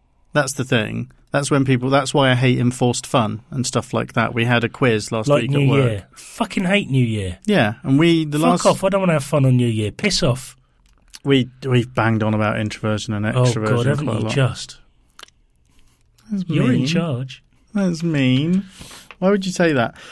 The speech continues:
Speaker 1: Uh, I've got a list of stuff.
Speaker 2: Oh.
Speaker 1: And I think you've got stuff you wanna talk about as well. First things first, uh, this is Two Grown Men. Uh, we talk about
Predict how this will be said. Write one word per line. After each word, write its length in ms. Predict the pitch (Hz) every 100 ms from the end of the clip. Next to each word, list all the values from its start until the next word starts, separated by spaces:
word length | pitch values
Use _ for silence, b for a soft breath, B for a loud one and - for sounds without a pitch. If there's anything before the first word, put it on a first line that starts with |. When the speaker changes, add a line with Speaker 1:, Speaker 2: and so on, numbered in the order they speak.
| B -
Speaker 1:
Uh, 100 | 160
I've 120 | 175
got 120 | 254
a 40 | 165
list 240 | 190 -
of 80 | 139
stuff. 440 | - 120 110 - -
Speaker 2:
Oh. 520 | 107 107 101 98 92 -
Speaker 1:
And 140 | 156
I 20 |
think 140 | 185 165
you've 140 | 170
got 180 | 156 120
stuff 260 | - 120 -
you 60 |
wanna 140 | 113 110
talk 240 | - 107
about 220 | - 110 120
as 100 | 127
well. 380 | 117 107 117 B B B B
First 260 | - 190 185
things 160 | 135
first, 320 | 127 113 - -
uh, 160 | 123 123
this 240 | 139 -
is 300 | 135 127 - - _ _
Two 160 | - 131
Grown 220 | 127 117
Men. 300 | 110 110 113 b b b b b -
Uh, 120 | 120
we 380 | 120 120 117 117
talk 180 | 113 113
about 320 | 123 113 -